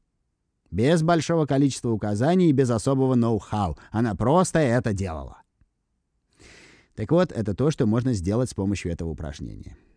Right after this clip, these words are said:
Я понятия не имею, что произойдёт, если выполнять его в течение восьмидесяти или ста часов. Я понятия не имею, что произойдёт, если тренировать студента по этому упражнению по максимуму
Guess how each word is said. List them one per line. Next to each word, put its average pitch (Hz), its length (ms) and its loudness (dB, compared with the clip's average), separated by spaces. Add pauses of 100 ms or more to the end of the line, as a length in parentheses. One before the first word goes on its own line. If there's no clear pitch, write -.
(100)
Я 113 180 0
понятия 120 560 2
не 101 160 0
имею, 101 240 0
что 92 200 -4
произойдёт, 90 600 -2 (260)
если 131 280 2
выполнять 131 500 2
его 113 140 2
в 104 60 -4
течение 98 380 0
восьмидесяти 113 580 0
или 82 120 -2
ста 90 220 -6
часов. - 480 -14 (220)
Я 110 160 0
понятия 104 460 0
не 87 220 0
имею, 87 220 -2
что 98 200 -2
произойдёт, 80 600 -4 (320)
если 113 320 2
тренировать 101 640 0
студента 143 440 0
по 143 120 -2
этому 135 300 2
упражнению 110 580 0
по 131 200 2
максимуму 87 880 0